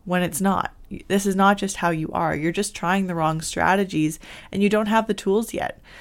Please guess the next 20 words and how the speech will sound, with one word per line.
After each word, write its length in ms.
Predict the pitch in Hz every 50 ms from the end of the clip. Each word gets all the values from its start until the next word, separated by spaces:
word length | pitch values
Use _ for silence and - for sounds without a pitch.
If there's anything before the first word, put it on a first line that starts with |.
| - -
So 180 | - - 208 208
when 120 | 208 202
you 80 | 202 196
get 240 | 170 202 202 202
to 60 | - -
that 180 | 214 180 - -
space 440 | - - - 180 180 190 185 -
of 120 | 185 - -
compassion 760 | - 190 - - - 240 262 233 - - 240 226 214 208 185
and 140 | 175 180
curiosity, 760 | - - - 180 170 160 160 165 180 208 214 214 - 196 190 180
you 120 | 170 170
can 180 | - 185 175 170
genuinely 560 | - 175 180 190 202 202 185 175 170 165 - -
ask, 420 | - 175 175 165 180 - - - - - - - - - - - _ - -
"What 280 | - 175 202 214 -
will 140 | 262 285 269
I 140 | 262 262 247
do 180 | 208 208 202 185
differently? 560 | - - - - - - - - - -